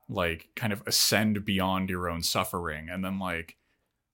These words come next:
that, I think, like, opens the door through alienation, right? 'Cause I think also, another thing this movie is just strongly a text about, is a text about alienation. Like, everybody in this movie is so alone with their suffering until the end.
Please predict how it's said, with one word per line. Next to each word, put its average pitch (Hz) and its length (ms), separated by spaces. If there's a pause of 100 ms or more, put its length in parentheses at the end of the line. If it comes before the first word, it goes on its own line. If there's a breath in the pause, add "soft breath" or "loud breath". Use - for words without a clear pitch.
(160)
that, 120 340
I - 100
think, 113 260
like, 92 420
opens 110 320
the 110 80
door 98 240
through 101 360
alienation, 85 680
right? 78 240
'Cause 107 140
I 107 40
think 113 180
also, 101 280
another 113 280
thing 117 160
this 104 160
movie 92 200
is 87 120
just - 220
strongly 113 640
a 90 60
text - 320
about, 90 220
is 87 100
a 95 60
text - 260
about 90 200
alienation. 80 720 (720)
Like, 104 180
everybody 123 400
in 101 80
this 92 180
movie 92 320
is - 120
so 107 540
alone 92 560
with 82 120
their 85 140
suffering 139 600
until 104 400
the 87 180
end. 76 340